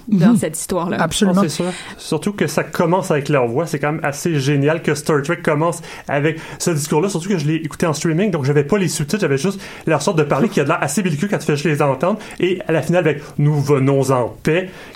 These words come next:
Speaker 3: qui nous amène sur, euh, Burnham et son capitaine.
Speaker 2: Ouais, ouais, mais qui est, tu sais, il, ce qui, ce qu'il mentionne avant, c'est « Et ce sera l'expression d'une ultime arrogance,
Speaker 3: Non, exactement.
Speaker 2: we come in peace ».
Speaker 3: Exactement.
Speaker 2: Cette
Speaker 3: Puis
Speaker 2: phrase-là, elle est extrême, elle, à, à mon avis, d'être capable de, de,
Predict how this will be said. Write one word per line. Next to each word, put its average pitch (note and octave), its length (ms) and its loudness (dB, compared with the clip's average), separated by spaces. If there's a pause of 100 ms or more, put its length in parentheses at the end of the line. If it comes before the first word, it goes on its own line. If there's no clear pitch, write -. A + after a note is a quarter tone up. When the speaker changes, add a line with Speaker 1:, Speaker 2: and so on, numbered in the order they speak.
Speaker 3:
qui D3+ 400 0
nous C3+ 220 0
amène C3+ 220 2
sur, C3 380 -2
euh, A#2 180 -2 (380)
Burnham C3 360 4
et - 80 -2
son C3+ 160 0
capitaine. D3+ 520 -2
Speaker 2:
Ouais, C#3+ 180 0
ouais, C#3+ 180 2
mais C#3 120 0
qui E3 360 0
est, D3+ 60 -2
tu - 60 -8
sais, E3 120 -2
il, D#3+ 300 -2
ce - 80 -10
qui, D#3 180 -2
ce - 80 -4
qu'il G3+ 120 2
mentionne E3 400 0
avant, D#3+ 340 0
c'est « - 260 -4
Et E3+ 280 -2
ce - 200 -2
sera F3 360 0
l'expression E3 640 -2
d'une D3+ 220 -2
ultime D3+ 380 -2
arrogance, D3 480 -2
Speaker 3:
Non, F#3 120 2
exactement. D#3+ 420 2
Speaker 2:
we D3 100 0
come - 40 -2
in C#3 120 -2
peace ». - 500 -4 (280)
Speaker 3:
Exactement. D3+ 300 0
Speaker 2:
Cette F3 240 0
Speaker 3:
Puis - 100 -8 (200)
Speaker 2:
phrase-là, D#3 600 0
elle D3+ 300 2
est E3+ 280 0
extrême, E3 640 -4
elle, D3+ 240 0 (1500)
à, F#3+ 220 2
à G3+ 40 6
mon G#3+ 160 6
avis, G3 240 4
d'être A3 160 4
capable F3+ 340 2
de, D#3+ 160 2
de, C#3+ 380 0